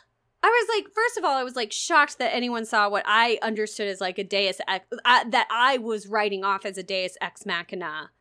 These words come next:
Someone understood that as predictable. And then I was like, "Oh, shit, is it? Like, where was that?" And then I was thinking, I couldn't pinpoint it, but I could find, like, you know, the breastfeeding scene.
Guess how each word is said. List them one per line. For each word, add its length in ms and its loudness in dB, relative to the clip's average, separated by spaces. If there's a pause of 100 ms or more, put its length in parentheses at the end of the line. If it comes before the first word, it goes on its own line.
Someone 340 0
understood 520 -2
that 120 4
as 160 -2
predictable. 1000 -10 (220)
And 160 2
then 140 2
I 140 4
was 180 -2
like, 400 -2 (540)
"Oh, 260 8
shit, 540 0
is 180 0
it? 300 2 (240)
Like, 240 -2
where 360 -2
was 320 -2
that?" 420 -4 (520)
And 180 2
then 140 4
I 120 4
was 120 -2
thinking, 640 -6
I 120 2
couldn't 340 0
pinpoint 520 -2
it, 160 -4
but 120 -4
I 80 -2
could 200 -12
find, 300 -2
like, 300 -6 (420)
you 160 -6
know, 140 -2
the 80 -4
breastfeeding 720 0
scene. 500 -6